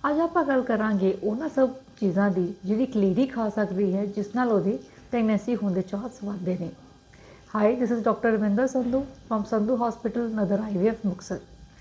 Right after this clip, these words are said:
ਹੁਣ ਆਪਾਂ ਪ੍ਰੈਗਨੈਂਸੀ ਲਈ ਜਿਹੜੀ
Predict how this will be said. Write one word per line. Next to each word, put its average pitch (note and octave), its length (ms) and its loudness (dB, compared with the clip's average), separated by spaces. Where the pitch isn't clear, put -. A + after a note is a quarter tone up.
ਹੁਣ C4 120 -2
ਆਪਾਂ B3 280 0
ਪ੍ਰੈਗਨੈਂਸੀ G3 640 -2
ਲਈ F#3 280 -2
ਜਿਹੜੀ G#3+ 200 2